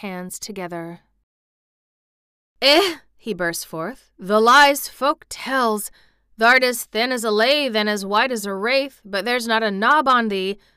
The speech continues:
Thou'lt make a mon yet! God bless thee!" Dickon held Colin's arm strongly, but the boy had not begun to falter. He stood straighter and straighter and looked Ben Weatherstaff in the face.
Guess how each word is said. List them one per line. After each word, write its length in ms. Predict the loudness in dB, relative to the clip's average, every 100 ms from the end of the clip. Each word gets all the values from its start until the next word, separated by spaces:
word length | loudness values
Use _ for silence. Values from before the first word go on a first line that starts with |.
| _ _ _
Thou'lt 360 | 4 6 4 2
make 240 | 0 0
a 100 | -2
mon 460 | 0 6 6 6 4
yet! 320 | 2 2 -6 _ _ _ _ 2
God 240 | 4 4
bless 340 | 2 0 -2
thee!" 360 | -6 -4 -4 -8 _ _ _ _ _ _ _ _ _ _
Dickon 300 | -6 -6 -8
held 260 | -8 -10 -10
Colin's 420 | -10 -8 -6 -6
arm 300 | -8 -8 -8
strongly, 760 | -8 -6 -6 -4 -6 -10 -12
but 120 | -12 -10
the 80 |
boy 240 | -4 -2 -2
had 200 | -4 -4
not 180 | -2 -4
begun 340 | -4 -4 -4
to 140 | -8
falter. 640 | -8 -8 -8 -12 -16 -18 -20 _
He 180 | -8 -8
stood 320 | -6 -6 -8
straighter 520 | -8 -8 -4 -2 -2 -4
and 260 | -6 -6 -6
straighter 480 | -8 -6 -8 -8 -10
and 180 | -8 -8
looked 240 | -10 -8
Ben 240 | -8 -6
Weatherstaff 680 | -6 -6 -6 -8 -8 -8 -10
in 80 | -12
the 80 | -10
face. 540 | -8 -8 -8 -12 -14